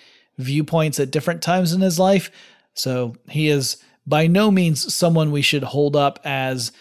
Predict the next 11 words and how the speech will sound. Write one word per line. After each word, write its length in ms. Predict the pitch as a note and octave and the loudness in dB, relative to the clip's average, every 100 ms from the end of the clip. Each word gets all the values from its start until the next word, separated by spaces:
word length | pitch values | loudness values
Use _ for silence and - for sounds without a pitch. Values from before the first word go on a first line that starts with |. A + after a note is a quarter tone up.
| _ _ _ | _ _ _
a, 320 | - C3+ C3 - | -6 -4 -4 -6
an 280 | C#3 C3+ - _ _ | -8 -8 -12 _ _
unimpeachable 760 | D#3+ E3+ D#3 - E3 - C#3 B2 | 0 2 0 -2 -2 -2 -2 -4
hero, 640 | - F3+ D3 A#2 A2+ - - - _ _ - | -2 0 0 -2 -10 -16 -20 -20 _ _ -8
but 400 | C#3 C3+ C3 - | -2 0 -2 -6
he 220 | - D#3+ | -8 -2
really 340 | D#3+ D#3 F3 D#3+ | 0 4 4 4
was 300 | D3+ D3 B2+ | 4 2 0
an 80 | C#3+ | -4
important 640 | B2 - D#3+ D3 C#3 - | -6 -4 0 0 -2 -8
person 640 | - D3 C#3 D3 B2 A#2 | -4 -2 -2 -2 -2 -6